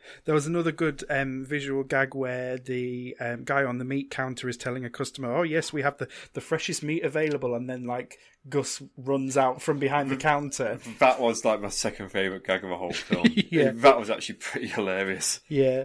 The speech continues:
Speaker 1: and, um, I gen-, like, in the same way as one of our dinosaurs is missing, where the gags kept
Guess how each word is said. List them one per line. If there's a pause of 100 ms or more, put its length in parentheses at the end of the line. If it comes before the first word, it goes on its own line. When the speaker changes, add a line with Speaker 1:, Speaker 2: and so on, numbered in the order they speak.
(140)
Speaker 1:
and,
um,
I
gen-,
like, (100)
in
the
same
way (100)
as
one
of
our
dinosaurs
is
missing,
where
the (140)
gags
kept